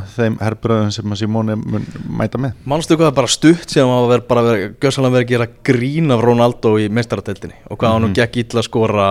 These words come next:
Speaker 2: og, og allt þannig.
Speaker 1: Já.
Speaker 2: Svo kemur hann, stútar Bayern München
Speaker 1: Já.
Speaker 2: og setur þrennu á móti Atletico Madrid.
Speaker 1: Já.
Speaker 2: Á sama tíma er verið að taka nánast af lífi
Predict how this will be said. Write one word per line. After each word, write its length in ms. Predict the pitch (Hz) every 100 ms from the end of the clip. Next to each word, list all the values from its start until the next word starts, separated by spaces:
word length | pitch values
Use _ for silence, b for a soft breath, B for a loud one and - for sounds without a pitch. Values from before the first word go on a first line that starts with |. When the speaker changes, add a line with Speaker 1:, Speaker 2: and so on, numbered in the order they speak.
| 95
Speaker 2:
og, 180 | 95 90
og 160 | 78 101
allt 160 | -
þannig. 240 | 101 73 -
Speaker 1:
Já. 160 | - 113 90
Speaker 2:
Svo 180 | - 117
kemur 320 | 143 147 139
hann, 160 | 135 151 b b
stútar 960 | - - - - 156 175 202 - 151
Bayern 320 | - 156 139 113
München 400 | 104 104 113 160
Speaker 1:
Já. 80 | 98 120
Speaker 2:
og 200 | 117 -
setur 180 | 139 131
þrennu 680 | - 147 - 139 180 208 214
á 40 | 185
móti 280 | 151 143 139
Atletico 460 | 143 156 147 139
Madrid. 460 | 123 110 104 113 -
Speaker 1:
Já. 160 | - 110
Speaker 2:
Á 320 | 104 - -
sama 440 | 107 135 160 185 160
tíma 460 | - 165 185 180 165 143
er 100 | 135 127 104
verið 460 | 120 131 156 165
að 120 | 135 -
taka 420 | 143 160 - 156
nánast 300 | 143 147 135
af 80 | 120
lífi 800 | 117 113 117 127 170 190 175